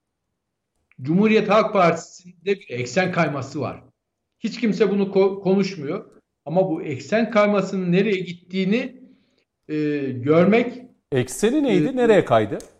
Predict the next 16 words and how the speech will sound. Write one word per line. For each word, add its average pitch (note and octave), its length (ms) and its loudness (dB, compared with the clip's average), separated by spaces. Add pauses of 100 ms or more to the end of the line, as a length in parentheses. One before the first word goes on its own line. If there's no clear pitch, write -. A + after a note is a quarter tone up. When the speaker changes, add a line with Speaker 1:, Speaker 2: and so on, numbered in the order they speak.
(800)
Speaker 1:
Ekseni B3+ 840 -4
daha A3+ 240 4
işte, A3 320 0
e, F#3+ 920 2
laikçi, G3 680 4
efendim, F#3+ 540 -2
Atatürkçü, F#3 760 -2
ulusalcı F#3 680 0
bir G3 180 -4
parti D3+ 440 -2
iken, G3 520 -6 (520)
e, F3 60 -2 (680)
daha F3 180 2
liberal, G3 720 2
efendim, F#3+ 500 -2 (420)
e, F3+ 60 -6